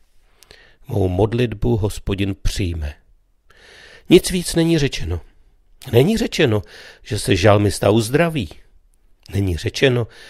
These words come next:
že se nějak změnily jeho bídné životní okolnosti. Je řečeno jen: „Hospodin slyší. Hospodin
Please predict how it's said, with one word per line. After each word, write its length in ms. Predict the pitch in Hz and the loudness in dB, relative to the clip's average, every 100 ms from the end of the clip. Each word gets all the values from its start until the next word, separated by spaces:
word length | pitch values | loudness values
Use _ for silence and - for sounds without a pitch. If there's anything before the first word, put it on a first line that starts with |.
| - | -6
že 120 | 123 | -4
se 160 | - 117 | 0 2
nějak 240 | 113 107 | 2 2
změnily 460 | 87 95 113 117 110 | 0 0 2 2 2
jeho 180 | 101 95 | 2 0
bídné 600 | 80 101 104 113 117 104 | -4 -10 -6 -2 0 0
životní 460 | 107 104 - 101 | -2 -4 -4 -6
okolnosti. 760 | 98 - 131 123 92 - - - _ _ _ _ _ _ _ _ _ - | -6 -4 -4 -4 -8 -14 -18 -20 _ _ _ _ _ _ _ _ _ -18
Je 120 | 120 | -10
řečeno 400 | 110 107 - 113 | -8 -6 -4 -2
jen: 360 | 107 101 107 117 _ _ _ - - - - | 0 0 -2 -6 _ _ _ -20 -20 -8 4
„Hospodin 720 | 123 - - 147 135 143 147 | 4 4 -2 -2 0 -2 -2
slyší. 640 | - 139 - - 92 98 - - _ _ _ _ _ _ | -4 -6 -6 -10 -10 -12 -20 -20 _ _ _ _ _ _
Hospodin 720 | - 110 - 113 104 107 | -6 -6 -4 -4 -2 -2